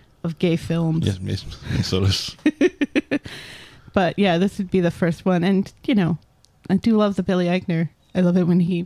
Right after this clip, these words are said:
Speaker 1: you know, walks around New York City shouting at people. <laughs> Which obviously
Speaker 2: He gets paid to do that? There's people that do that for free.
Speaker 1: <laughs> Yes, he gets paid for it. But he doesn't do it anymore, obviously, because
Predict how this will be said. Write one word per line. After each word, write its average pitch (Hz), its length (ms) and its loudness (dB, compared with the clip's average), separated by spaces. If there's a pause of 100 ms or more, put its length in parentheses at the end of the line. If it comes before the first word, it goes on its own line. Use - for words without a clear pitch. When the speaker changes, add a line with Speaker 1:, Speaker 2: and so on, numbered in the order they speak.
Speaker 1:
you 196 120 0
know, 180 120 0
walks 185 300 -2
around 175 160 2
New 175 80 4
York 165 220 0
City 180 240 2
shouting 170 340 2
at 139 140 -8
people. 180 340 -6 (2250)
<laughs> - 280 2
Which 185 220 2
obviously 285 300 0
Speaker 2:
He - 100 6
gets - 160 4
paid - 280 2
to 147 60 0
do 160 140 4
that? 170 180 4
There's 110 180 0
people 139 280 0
that 95 80 -2
do 98 120 0
that 90 140 0
for 101 120 -2
free. 127 360 2
Speaker 1:
<laughs> - 40 2 (600)
Yes, 285 280 2
he 285 100 0
gets 220 160 -4
paid 254 260 -2
for 196 240 -2
it. 170 100 -8 (1000)
But 208 260 2 (120)
he 202 140 -2
doesn't 226 220 2
do 190 100 4
it 185 60 4
anymore, 175 360 2
obviously, 170 400 2
because - 460 -4